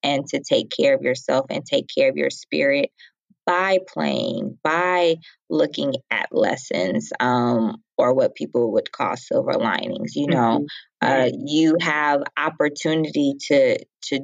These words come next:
Speaker 1: do more than one thing when it comes to your existence, when it comes to how you express your emotions.
Speaker 2: Yeah, one hundred percent. I used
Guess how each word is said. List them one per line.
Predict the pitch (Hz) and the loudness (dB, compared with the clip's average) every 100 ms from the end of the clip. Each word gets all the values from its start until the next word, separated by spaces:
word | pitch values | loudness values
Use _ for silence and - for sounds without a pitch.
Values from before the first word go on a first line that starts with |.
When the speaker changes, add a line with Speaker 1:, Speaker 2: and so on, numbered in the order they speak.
| 135 | -6
Speaker 1:
do | - 160 | 0 2
more | 165 147 143 | 2 2 2
than | 139 135 135 | 2 0 2
one | 135 135 127 | 0 0 0
thing | 120 107 92 107 | 0 0 -2 0
when | 127 | 0
it | 120 - | 0 -2
comes | 135 135 135 - - | -2 -2 -4 -6 -2
to | 135 135 127 127 - _ _ _ _ _ _ | 0 2 0 -4 -12 _ _ _ _ _ _
your | 185 156 | 0 2
existence, | 147 - 143 147 - 143 131 - - | 0 0 0 0 -2 0 0 -4 -2
when | 127 | 0
it | 123 | 0
comes | - 135 135 131 - - | -2 -2 -2 -2 -4 0
to | 135 131 123 | 2 2 2
how | 135 123 | 0 0
you | 127 131 | 0 2
express | 127 131 - - 120 127 | 2 0 -4 -2 -2 -2
your | - | -2
emotions. | 113 107 101 - - - - _ _ _ _ _ _ _ _ _ | 0 2 0 -2 -2 -6 -8 _ _ _ _ _ _ _ _ _
Speaker 2:
Yeah, | - 160 135 | 0 2 4
one | 151 156 | 2 2
hundred | 156 151 | 2 0
percent. | 147 - 143 143 | -2 -2 0 2
I | 160 | 2
used | 170 | 0